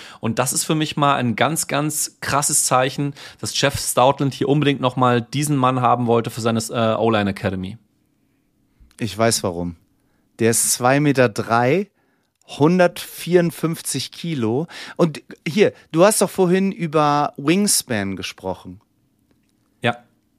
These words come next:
Speaker 2: Der hat eine Wingspan von, da müssen wir jetzt rechnen, ich glaube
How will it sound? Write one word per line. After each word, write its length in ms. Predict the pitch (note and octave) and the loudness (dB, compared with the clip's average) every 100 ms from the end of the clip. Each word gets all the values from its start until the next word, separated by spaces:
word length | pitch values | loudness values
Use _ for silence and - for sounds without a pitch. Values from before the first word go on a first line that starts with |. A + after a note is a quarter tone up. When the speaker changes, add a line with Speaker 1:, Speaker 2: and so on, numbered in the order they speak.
| _ | _
Speaker 2:
Der 160 | - C3+ | 0 2
hat 180 | D#3+ - | 0 -2
eine 220 | F3 D3+ | 0 0
Wingspan 720 | C#3 G#3 A#3+ - - C3+ C3 C3 | 2 0 0 -2 -2 -2 -2 -4
von, 560 | - - F#3 C#3+ F3 | -8 -2 0 0 -4
da 80 | B2 | -2
müssen 220 | C#3 D3 | -2 -4
wir 40 | C#3+ | -6
jetzt 160 | B2 | -4
rechnen, 480 | B2+ B2+ G2+ F#2+ G#2 | -6 -6 -8 -8 -10
ich 260 | - A2+ - | -12 -12 -4
glaube 480 | B2+ D3 F3+ C#3+ | 0 2 2 -2